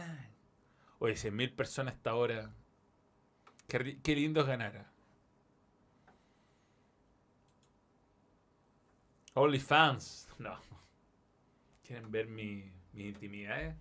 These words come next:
Eh. Bueno, señores.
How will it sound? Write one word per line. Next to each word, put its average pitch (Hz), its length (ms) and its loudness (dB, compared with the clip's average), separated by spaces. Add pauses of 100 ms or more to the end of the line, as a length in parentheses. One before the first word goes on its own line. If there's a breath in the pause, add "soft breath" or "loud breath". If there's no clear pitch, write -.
(1700 soft breath)
Eh. 180 220 2 (4000 loud breath)
Bueno, 170 240 10
señores. 143 440 6